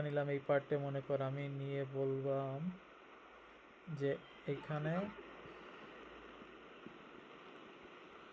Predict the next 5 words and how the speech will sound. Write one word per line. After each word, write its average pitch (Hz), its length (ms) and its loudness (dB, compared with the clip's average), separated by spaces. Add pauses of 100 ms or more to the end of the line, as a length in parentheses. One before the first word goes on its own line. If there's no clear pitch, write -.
(760)
এখানে 175 300 8
হবে 160 220 12
হচ্ছে 165 260 12 (380)
ইমেজ। 135 280 8 (1300)
আমি 151 120 6